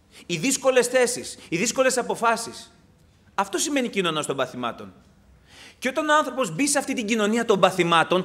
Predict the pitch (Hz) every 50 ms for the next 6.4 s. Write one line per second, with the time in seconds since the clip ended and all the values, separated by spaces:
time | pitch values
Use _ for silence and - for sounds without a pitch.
0 | - - - 233 220 240 254 262 247 196 247 - - 175 165 139 - - 160 196
1 | 220 - - - - - - - - - 294 294 311 240 180 233 262 269 - -
2 | - - 233 196 175 175 190 - - - 233 233 262 269 262 - 165 - 123 120
3 | 113 127 139 139 139 165 202 165 113 92 - - - 131 127 135 165 202 190 175
4 | 147 175 214 208 185 - - 165 196 202 185 151 139 - - - 220 226 220 -
5 | - - 208 214 208 185 165 143 143 - 135 151 170 170 170 160 139 - 117 117
6 | 120 120 120 117 139 190 247 262